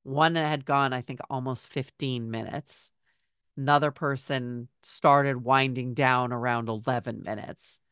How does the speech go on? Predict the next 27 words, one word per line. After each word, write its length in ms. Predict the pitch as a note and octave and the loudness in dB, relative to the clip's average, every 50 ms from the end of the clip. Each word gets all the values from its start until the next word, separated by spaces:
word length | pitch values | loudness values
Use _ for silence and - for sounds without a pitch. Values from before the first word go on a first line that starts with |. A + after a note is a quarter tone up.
| _ _ _ _ - | _ _ _ _ -4
And 160 | C#3+ C#3+ C3+ | -2 -2 -2
the 60 | C3+ | -2
producer's 680 | C3+ - F3+ C3 D#3 F3+ F3 F3+ - - E3+ D3 B2 B2+ | -2 -2 -4 0 2 2 2 2 2 0 0 0 0 0
looking 380 | C#3+ D3 C#3+ - F3 C#3+ C#3 | 0 0 0 0 -4 -2 0
at 220 | C3+ C3 B2+ - - | 2 2 2 0 -2
me, 400 | C3+ C3 B2 A#2+ A#2+ B2 A#2+ A#2 | -4 -2 -2 -2 -2 -4 -4 -4
and 160 | A#2 B2 B2+ | -4 -4 -4
I 100 | B2+ B2+ | -4 -4
said, 320 | A#2+ - - C3+ B2 A#2+ - _ _ _ _ _ _ - | -4 -4 -4 -4 -4 -6 -8 _ _ _ _ _ _ 2
"Don't 240 | E3+ E3 F3+ F#3 D3+ | 4 4 4 4 4
worry, 400 | E3 D#3 D3+ D3+ D3+ D3 D3 - - | 4 4 4 4 2 0 -2 0 4
I 180 | C#3+ C#3+ D#3 E3 | 6 8 8 8
will 140 | E3 D#3+ D#3 | 6 4 0
be 200 | D#3 E3 D3+ D3+ | -2 -2 -2 0
on 200 | D3 C#3 C#3 C3+ | 0 0 -2 -4
time. 440 | - - C3+ B2+ B2+ B2+ B2 B2 B2+ - | -4 -4 -2 0 0 0 0 -2 0 4
I 160 | C3+ C#3 D3 | 6 6 6
have 220 | D3+ D#3 C#3+ - | 4 0 -4 -6
timed 400 | - - C3+ C3 C3 B2+ A#2+ A2+ | -6 -4 -2 -2 0 -2 -2 -4
this." 480 | A#2 G#2+ E2 - - - - - - _ _ _ _ _ _ _ _ _ _ _ _ _ _ _ _ _ _ _ _ - - | -6 -6 -8 -8 -10 -12 -12 -14 -14 _ _ _ _ _ _ _ _ _ _ _ _ _ _ _ _ _ _ _ _ -2 -2
And 120 | D3+ D3 | 0 2
I 120 | C#3 C#3+ C#3 | 2 2 2
went 300 | C3 D3+ D3+ D3+ C#3 - | 2 2 2 2 0 0
over 640 | - D3+ C#3 C3+ C3 A#2+ A2 A#2 A2+ G#2 - B2 - _ _ - | -2 0 0 0 0 -2 -4 -4 -4 -4 -6 -8 -14 _ _ -2
by 160 | - A#2+ G#2+ | -2 -2 -2
a 80 | G#2 G#2+ | -2 -6
minute 640 | A2 A2+ A#2 G2+ - D#2+ F2 - _ _ - - | -4 -4 -4 -4 -4 -6 -10 -10 _ _ -20 -20